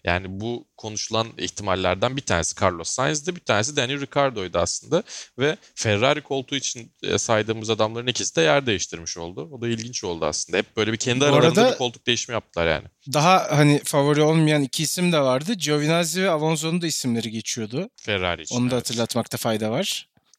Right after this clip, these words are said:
Speaker 2: Ama sonuç olarak Carlos Sainz tabii ki koltuğun sahibi olmuş oldu. Ve işte Ferrari için yeni bir dönem başlıyor diyebiliriz herhalde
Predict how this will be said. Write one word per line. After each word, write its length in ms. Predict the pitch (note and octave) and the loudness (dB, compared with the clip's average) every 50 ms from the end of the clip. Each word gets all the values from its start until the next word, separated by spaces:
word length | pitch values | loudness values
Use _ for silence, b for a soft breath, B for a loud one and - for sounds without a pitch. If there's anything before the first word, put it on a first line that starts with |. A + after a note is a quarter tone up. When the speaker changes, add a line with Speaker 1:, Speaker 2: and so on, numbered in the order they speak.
| _ _ - | _ _ -4
Speaker 2:
Ama 380 | D3 D#3 D#3+ F3+ G#3+ G3 - | -2 -2 0 0 -2 -2 -4
sonuç 300 | - - F#3+ F3+ E3+ - | -2 0 0 0 0 0
olarak 340 | D#3+ C#3 E3+ G#3+ A3+ - - | 0 0 0 0 0 0 0
Carlos 280 | G#3+ G3 F#3+ G3 F3 - | 0 2 2 0 0 0
Sainz 420 | - G3+ F#3+ F#3 F3 D#3+ - - _ _ _ _ | 0 2 2 2 2 -2 -4 -8 _ _ _ _
tabii 260 | - C#3+ C3+ B2+ B2+ A#2 | -4 -4 -2 -2 -4 -6
ki 300 | - - B2 A#2 G#2+ - _ - | -6 -4 -4 -4 -4 -6 _ -4
koltuğun 380 | - B2+ B2 A#2 - C3+ B2+ A#2 | -2 0 0 0 0 0 0 0
sahibi 440 | - - C3 B2 B2 A#2+ A#2 A#2+ | 0 0 0 2 2 0 0 0
olmuş 360 | B2 A#2+ A#2 A#2+ A#2 - - B2+ | 0 2 2 2 0 0 0 -2
oldu. 400 | A#2 A2+ A2 B2 D#3 G#3 G3+ - b b b b b _ | -2 -2 0 0 -2 -2 -2 -6 b b b b b _
Ve 400 | - C3 C#3 D3 D#3+ D#3+ C3+ - - _ _ _ _ | -6 -2 0 0 0 0 -2 -4 -6 _ _ _ _
işte 180 | - - - - | -8 -6 -4 0
Ferrari 360 | - D3 C#3+ C#3+ C#3+ B2+ A#2+ | 2 2 4 4 4 2 0
için 200 | - - F3+ F3+ | 0 0 2 4
yeni 220 | D#3 D3 D3 C#3+ | 4 4 4 2
bir 80 | C#3 C3 | 0 0
dönem 300 | C#3+ C3+ C#3 C#3 C3+ B2+ | 2 2 4 4 2 2
başlıyor 400 | B2+ A2+ - - - E3 F3 D#3+ | 2 0 -2 -2 -2 -4 -4 -2
diyebiliriz 520 | D3 D3+ C#3+ C3+ C#3+ C3+ C#3 B2 A2+ G#2+ | -2 -2 -2 -2 -4 -4 -4 -4 -2 -2
herhalde 440 | A2+ A2 A2 G#2+ G#2 G2+ G2 G#2 F#2+ | -2 -2 -2 -2 -2 -4 -6 -8 -10